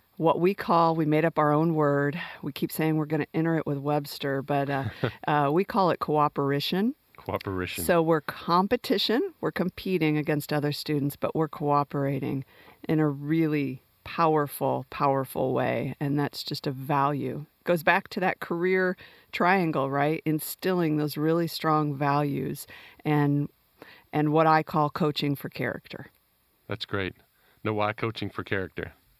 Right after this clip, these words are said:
Speaker 1: Well, because I think that it, it mimics life, you know? You're not gonna always win. The days that we've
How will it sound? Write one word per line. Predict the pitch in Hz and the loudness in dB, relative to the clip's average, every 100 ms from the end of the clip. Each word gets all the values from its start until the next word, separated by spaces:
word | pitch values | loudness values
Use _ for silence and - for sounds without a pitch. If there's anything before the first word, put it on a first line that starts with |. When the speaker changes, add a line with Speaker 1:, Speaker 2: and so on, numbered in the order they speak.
| - - _ - | -20 -20 _ -4
Speaker 1:
Well, | 185 180 175 | 2 4 4
because | 170 170 | 0 0
I | 170 160 | 0 0
think | - 160 - | 0 -4 -2
that | 160 | -2
it, | 151 143 - | 0 -2 -4
it | 160 - | -6 -2
mimics | 151 156 135 - - | 0 0 -2 -6 -8
life, | 143 170 139 - - | -4 -2 -4 -8 -6
you | 143 | -4
know? | 143 147 | -2 -2
You're | 160 | 0
not | 165 165 | 0 0
gonna | - 143 | 0 -2
always | - 147 160 151 | 0 0 0 -2
win. | 143 143 147 185 _ _ _ - - _ _ _ | -2 0 -2 -6 _ _ _ -20 -20 _ _ _
The | 180 160 | -6 -2
days | 156 147 156 165 | 2 2 2 0
that | 151 | -2
we've | 156 151 147 139 | 0 -2 -2 -4